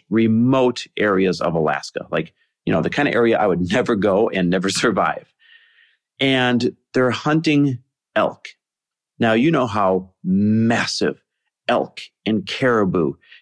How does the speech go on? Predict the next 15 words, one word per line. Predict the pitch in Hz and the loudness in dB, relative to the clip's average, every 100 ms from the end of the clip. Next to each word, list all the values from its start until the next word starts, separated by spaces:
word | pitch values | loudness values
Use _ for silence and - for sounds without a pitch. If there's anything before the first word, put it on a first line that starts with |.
| - | -4
and | 104 | 0
that | 117 113 | 0 -2
type | 123 110 | -2 -2
of | 101 | -2
game | 104 101 98 90 90 | 0 0 2 0 0
is. | 78 65 - - _ _ _ _ - _ - | -4 -6 -10 -18 _ _ _ _ -20 _ -2
And | 120 113 110 110 98 - _ - | 0 2 0 0 -2 -6 _ -8
they | 110 120 120 | 0 2 2
are | 98 101 101 98 95 95 - | 0 0 2 2 0 -2 -4
located | 110 139 135 110 101 90 | 0 0 0 0 0 0
in | 101 104 | 0 2
the | |
most | 101 101 - - _ _ _ _ _ _ _ _ _ _ - | 2 0 -4 -12 _ _ _ _ _ _ _ _ _ _ -4
deserted | 143 107 104 160 175 160 139 | -2 -2 0 2 4 2 2
regions. | 104 98 113 98 - _ - - | 0 2 0 0 -6 _ -16 -16